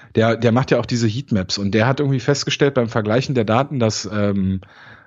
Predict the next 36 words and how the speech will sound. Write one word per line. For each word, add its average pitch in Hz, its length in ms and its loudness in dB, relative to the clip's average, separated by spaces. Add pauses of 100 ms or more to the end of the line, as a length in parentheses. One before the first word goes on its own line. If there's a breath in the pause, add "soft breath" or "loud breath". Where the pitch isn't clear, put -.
(180 loud breath)
dass 104 180 0
Patrick 123 360 -2
Laine 117 340 2
im 107 140 -2
Schnitt 131 300 -2
zehn 131 260 2
Fuß 135 400 -6
weiter 113 320 0
wegschießt 120 680 -4
als, 107 460 0
äh, 98 680 2
der 95 180 0
Großteil 101 420 -2
der, 95 320 0
der 92 160 -2
N 87 120 -4
H 82 140 0
L 85 160 -2
oder, 85 320 -2
äh, 92 180 -10
Spieler, 107 360 2
die 98 240 0
auf 92 140 -2
seinem 101 400 2
S-, - 260 -6
Level 101 320 2
sind, 120 220 0
was 104 160 -6
das - 80 -6
Scoring 117 340 0
angeht. 131 340 0 (520 loud breath)
Und 107 240 4
dass 110 180 2
es 110 140 0
halt 107 180 2
dann, 110 380 0